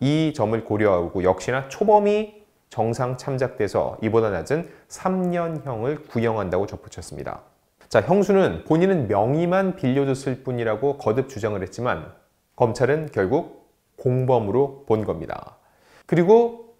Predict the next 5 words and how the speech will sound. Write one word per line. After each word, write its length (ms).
또 160
하나 480
말씀드리고 500
싶은 280
건 360